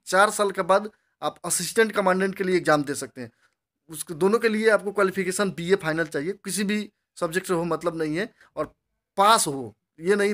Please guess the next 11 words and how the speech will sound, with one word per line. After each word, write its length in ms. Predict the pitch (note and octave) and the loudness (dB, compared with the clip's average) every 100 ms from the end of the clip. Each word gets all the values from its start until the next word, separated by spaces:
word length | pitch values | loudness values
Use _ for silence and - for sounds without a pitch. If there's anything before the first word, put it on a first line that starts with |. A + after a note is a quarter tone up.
| G#3 | 2
फर्स्ट 200 | F#3+ E3 | 0 0
डिवीजन, 360 | F3 F3+ F#3+ F#3 | -6 -4 -2 -2
सेकंड 260 | F#3 F#3 | -2 -2
डिवीजन 300 | F#3 F3 F#3 | -4 -4 -4
मतलब 300 | F3 E3+ F3 | -4 -4 -4
नहीं 160 | D3 B2 | -4 -8
है, 80 | A2 _ _ _ | -14 _ _ _
सिर्फ 180 | - A3 _ | -8 -8 _
पास 300 | F#3 G3 G3 | 2 4 4
होना 200 | E3 E3 | 0 -2
चाहिए। 320 | D#3 D3 D#3 | -2 -4 -2